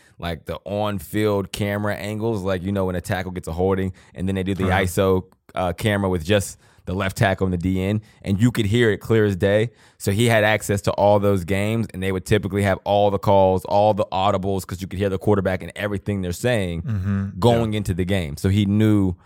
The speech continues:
Speaker 1: you know, what the audibles were. When you hear this, this is what's happening.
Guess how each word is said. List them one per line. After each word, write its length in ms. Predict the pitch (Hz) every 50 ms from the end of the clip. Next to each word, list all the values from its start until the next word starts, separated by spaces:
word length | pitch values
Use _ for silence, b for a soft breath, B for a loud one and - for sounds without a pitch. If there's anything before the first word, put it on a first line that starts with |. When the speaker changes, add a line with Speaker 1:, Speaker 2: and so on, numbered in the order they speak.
| b b b b b
Speaker 1:
you 100 | b 95
know, 100 | 101 104
what 180 | 95 113 113 -
the 80 | 117 117
audibles 400 | 110 110 110 101 98 101 98 87
were. 400 | 98 101 98 98 95 90 85 b b b b
When 180 | 92 107 117
you 80 | 117 117
hear 220 | 107 113 117 110
this, 320 | 104 98 107 107 107 90 -
this 160 | 107 104 98
is 80 | 101 98
what's 220 | 101 110 104 -
happening. 520 | 127 110 104 101 - 98 98 95 92 92